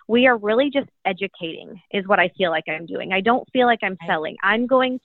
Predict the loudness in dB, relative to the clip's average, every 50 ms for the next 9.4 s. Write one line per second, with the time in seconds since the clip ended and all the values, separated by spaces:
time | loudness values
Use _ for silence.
0 | -6 -6 -6 -6 -2 -4 -4 -4 -4 -8 -10 -6 -4 -4 -4 -4 -6 -8 _ _
1 | -20 -20 -20 _ _ -2 0 0 0 0 -2 -4 -4 -4 -4 -4 -6 -8 -6 -10
2 | -10 -10 -6 -4 -2 -2 -2 -2 -4 -6 -6 -8 -10 -12 _ -10 -8 -6 -6 -6
3 | -6 -6 -8 -12 _ -8 -8 -8 -8 -12 -18 _ _ _ -2 0 2 2 2 0
4 | 0 -6 _ _ -20 -20 -20 -20 -20 _ _ _ _ 2 4 4 4 4 0 -2
5 | 0 0 0 0 -2 -2 _ 0 0 0 0 -4 -6 -4 -2 -2 -2 -2 -2 -2
6 | -2 -2 -4 -4 -2 0 0 0 0 -2 -2 -2 -2 -2 _ _ _ _ -2 -2
7 | -2 -2 -2 -4 -4 -4 -4 -4 -2 -2 -2 -2 -4 -8 -8 _ -2 -2 -2 -2
8 | -6 -6 -6 -2 0 2 2 2 2 -2 -4 -6 -6 -4 -2 0 2 2 2 2
9 | 0 -2 -2 0 2 4 4 4